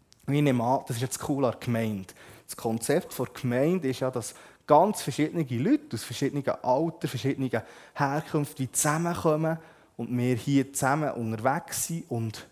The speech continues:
miteinander Gott erleben und Gott anbeten. Und so gibt es so verschiedene Sachen, die wir durchgehen. Aber ich würde mal behaupten, dass es die meisten Sachen, die wir als Gemeinde erleben, ist, sind nicht Einzelschicksal,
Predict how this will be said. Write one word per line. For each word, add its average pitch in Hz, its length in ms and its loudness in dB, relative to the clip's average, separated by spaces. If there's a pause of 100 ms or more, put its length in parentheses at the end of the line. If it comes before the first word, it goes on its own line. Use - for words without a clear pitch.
miteinander 123 840 0 (340)
Gott 120 320 0
erleben 117 420 2
und 110 80 -4
Gott 110 260 -4
anbeten. - 840 -12 (340)
Und 113 160 -10
so 147 600 4 (460)
gibt 123 200 -2
es - 60 -6
so 135 220 0 (120)
verschiedene 180 600 0
Sachen, 147 760 -4
die 120 100 0
wir 131 80 0
durchgehen. 175 640 -2 (260)
Aber 113 220 -4
ich 127 60 -2
würde 127 200 0
mal 127 120 0
behaupten, 139 460 -2
dass 117 120 -6
es 120 220 -4 (400)
die 123 80 0
meisten 139 580 2
Sachen, 110 600 -6
die 117 100 -2
wir 143 220 2
als 127 180 -2
Gemeinde 131 460 -2
erleben, 143 560 0 (720)
ist, - 160 -4 (160)
sind 123 200 -4
nicht 135 200 -4
Einzelschicksal, 120 1120 -6